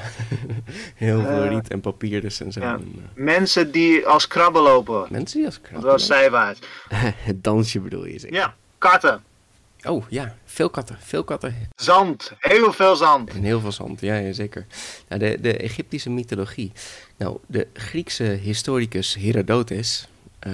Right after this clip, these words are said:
Speaker 1: geboren in, eh, vierhonderdvierentachtig voor Christus, noemde Egypte het geschenk van de Nijl.
Speaker 2: Ah.
Speaker 1: Nou, dat is wel helemaal mooi omschreven. En
Speaker 2: Ja.
Speaker 1: het klopt helemaal, hè.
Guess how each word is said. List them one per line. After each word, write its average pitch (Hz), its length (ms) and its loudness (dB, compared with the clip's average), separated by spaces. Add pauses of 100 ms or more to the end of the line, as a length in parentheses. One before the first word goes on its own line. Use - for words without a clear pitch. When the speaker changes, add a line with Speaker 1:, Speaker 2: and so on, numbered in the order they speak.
(120)
Speaker 1:
geboren 104 460 0
in, 104 200 0
eh, 87 240 -2
vierhonderdvierentachtig 101 1600 -2
voor - 200 -2
Christus, 113 540 -6
noemde 120 280 2
Egypte 120 420 -6 (500)
het 104 240 -6
geschenk 131 560 -8
van - 220 -6
de 101 100 -4
Nijl. 98 500 -6
Speaker 2:
Ah. 135 440 -6 (120)
Speaker 1:
Nou, - 200 -12
dat - 180 -12
is 139 60 -10
wel 101 300 -4 (380)
helemaal 110 400 0
mooi 98 240 0
omschreven. 110 400 -4
En 117 360 -4
Speaker 2:
Ja. 180 220 2
Speaker 1:
het - 140 -14
klopt - 240 -4
helemaal, 95 440 -4
hè. - 100 -8